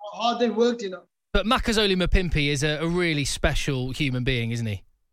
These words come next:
Speaker 1: Yeah, because we all are special. Um, uh, he just had the opportunity to show how special he is. But there are special players in the Lions side too, um, which the way they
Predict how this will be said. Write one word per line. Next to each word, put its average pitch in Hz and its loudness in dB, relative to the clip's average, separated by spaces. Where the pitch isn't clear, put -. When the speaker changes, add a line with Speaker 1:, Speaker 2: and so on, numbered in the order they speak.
Speaker 1:
Yeah, 415 6
because 320 4
we 294 4
all 392 4
are 311 8
special. 214 0
Um, 214 -2
uh, 220 2
he 196 4
just 302 4
had 247 4
the 285 6
opportunity 277 0
to 254 0
show 262 4
how 233 2
special 247 0
he 277 0
is. 170 -6
But 262 4
there 302 2
are 311 4
special 330 -6
players 294 4
in 262 -2
the 262 2
Lions 247 2
side 262 2
too, 311 -4
um, 220 2
which 262 0
the 254 6
way 254 6
they 277 4